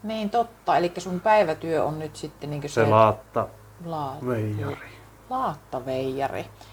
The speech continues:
Speaker 1: Ja sähän oot myös T V:stä tuttu. Siinähän sä tota niin, olit kans laatotushommissa.
Speaker 2: Vai oliko tapetointi?
Speaker 1: Tapetointi.
Speaker 2: Mä olin
Speaker 1: Eikö
Speaker 2: vaan
Speaker 1: se liisteri?
Speaker 2: näyttelemässä.
Speaker 1: Joo.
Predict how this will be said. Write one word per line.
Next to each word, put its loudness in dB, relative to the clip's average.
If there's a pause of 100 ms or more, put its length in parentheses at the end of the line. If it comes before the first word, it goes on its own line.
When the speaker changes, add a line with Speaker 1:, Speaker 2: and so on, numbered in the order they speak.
Speaker 1:
Ja -2
sähän 6
oot 6
myös -2
T -12
V:stä 2
tuttu. -10 (280)
Siinähän -4
sä -4
tota -8
niin, -10 (100)
olit -8
kans -2
laatotushommissa. 0 (640)
Speaker 2:
Vai 10
oliko 8 (340)
tapetointi? 4
Speaker 1:
Tapetointi. -2 (1000)
Speaker 2:
Mä 8
olin 10
Speaker 1:
Eikö 10
Speaker 2:
vaan 10
Speaker 1:
se 6
liisteri? 6
Speaker 2:
näyttelemässä. 6 (160)
Speaker 1:
Joo. 0